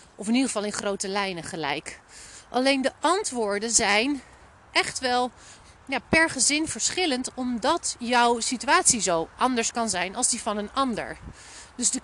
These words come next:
keuzes die je vervolgens gaat maken rondom leerplicht, rondom je huis,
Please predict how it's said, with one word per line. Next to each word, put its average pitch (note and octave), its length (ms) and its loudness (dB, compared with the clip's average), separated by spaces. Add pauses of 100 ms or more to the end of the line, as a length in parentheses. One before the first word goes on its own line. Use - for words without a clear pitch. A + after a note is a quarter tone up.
keuzes F4 440 2
die C#4 120 -8
je C4 100 -4
vervolgens C4+ 500 -6
gaat - 180 -10
maken C4+ 540 2 (1200)
rondom A3+ 460 4 (360)
leerplicht, A#3 920 2 (520)
rondom A#3 540 0
je A#3+ 160 0
huis, G#3+ 680 0